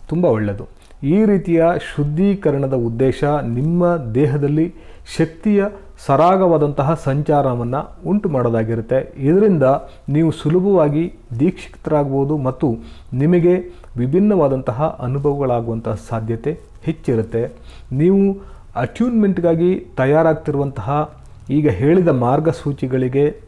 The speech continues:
ಕಟ್ಟುನಿಟ್ಟಾಗಿ ಅಂಟುಕೊಳ್ಳೋದು ಅನಿವಾರ್ಯ ಅಲ್ಲ. ಸಾಧ್ಯವಾದಷ್ಟು ಮಟ್ಟಿಗೆ ಇದನ್ನ ಅನುಸರಿಸೋದಕ್ಕೆ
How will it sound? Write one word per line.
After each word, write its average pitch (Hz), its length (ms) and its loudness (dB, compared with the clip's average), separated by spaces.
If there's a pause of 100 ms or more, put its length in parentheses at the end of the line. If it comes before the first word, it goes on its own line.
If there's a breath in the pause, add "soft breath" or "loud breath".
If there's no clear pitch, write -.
(100)
ಕಟ್ಟುನಿಟ್ಟಾಗಿ 131 920 -2
ಅಂಟುಕೊಳ್ಳೋದು 131 880 -4
ಅನಿವಾರ್ಯ 131 600 -2 (240)
ಅಲ್ಲ. 139 200 2 (800 loud breath)
ಸಾಧ್ಯವಾದಷ್ಟು 165 720 2
ಮಟ್ಟಿಗೆ 156 400 0
ಇದನ್ನ 139 340 -2
ಅನುಸರಿಸೋದಕ್ಕೆ 151 1400 -2